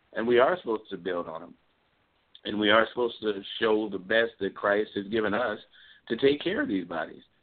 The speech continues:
And if we're not willing to be open and available to those conversations, then our families suffer, our friends suffer, and people that see us suffer, because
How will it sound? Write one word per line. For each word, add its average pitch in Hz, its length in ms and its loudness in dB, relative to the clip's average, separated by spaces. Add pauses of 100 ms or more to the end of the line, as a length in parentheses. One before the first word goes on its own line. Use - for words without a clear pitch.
(480)
And 110 120 4
if 117 140 4
we're 127 120 4
not 127 360 4 (540)
willing 135 400 -4
to 120 100 -8
be 113 420 -10
open 127 360 -2
and 117 120 -2
available 120 480 0
to 107 80 -6
those 110 280 -2
conversations, 110 760 -4 (800)
then 104 180 6
our 98 300 6
families 113 440 4
suffer, 117 300 2
our 95 240 2
friends 98 320 0
suffer, 101 520 -4 (340)
and 107 240 4
people 123 300 4
that 104 140 6 (120)
see 143 180 4
us 110 240 4
suffer, 101 240 2
because 101 460 -4